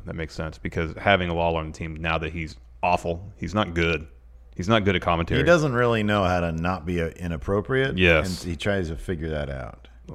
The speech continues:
Speaker 1: Like, seeming on air.
Speaker 2: On air,
Speaker 1: You can
Speaker 2: and
Speaker 1: see
Speaker 2: it's
Speaker 1: the,
Speaker 2: awkward.
Speaker 1: the gears turning.
Speaker 2: See the hamster wheel going.
Speaker 1: Yeah.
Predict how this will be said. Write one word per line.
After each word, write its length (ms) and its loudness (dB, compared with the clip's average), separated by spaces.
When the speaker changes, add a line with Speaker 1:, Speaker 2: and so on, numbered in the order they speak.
Speaker 1:
Like, 300 0
seeming 240 0
on 180 8
air. 420 6
Speaker 2:
On 220 6
air, 460 8
Speaker 1:
You 100 2
can 80 0
Speaker 2:
and 140 4
Speaker 1:
see 40 8
Speaker 2:
it's 120 6
Speaker 1:
the, 60 10
Speaker 2:
awkward. 580 6
Speaker 1:
the 100 6
gears 540 6
turning. 320 4
Speaker 2:
See 80 4
the 100 2
hamster 380 0
wheel 220 -4
going. 160 -4
Speaker 1:
Yeah. 340 4